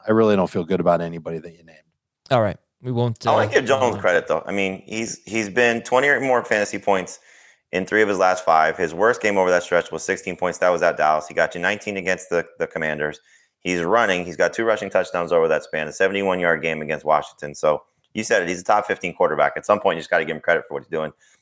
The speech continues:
Speaker 3: despite the lack of his receiving core. We like running quarterbacks, and he's been among the best.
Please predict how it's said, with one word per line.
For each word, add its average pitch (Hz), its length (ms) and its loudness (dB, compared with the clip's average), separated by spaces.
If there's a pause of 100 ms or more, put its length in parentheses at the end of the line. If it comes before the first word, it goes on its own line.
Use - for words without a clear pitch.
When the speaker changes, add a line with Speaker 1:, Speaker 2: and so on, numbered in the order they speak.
(140)
Speaker 3:
despite - 320 -2
the 87 60 0
lack 87 240 2
of 78 80 -12
his 80 140 -4
receiving 78 360 -8
core. 78 280 0 (260)
We 101 120 0
like 113 200 0
running 120 220 0
quarterbacks, 98 520 0
and 87 100 -8
he's 92 160 -6
been 92 160 -2
among 90 200 0
the 85 60 -4
best. - 240 -4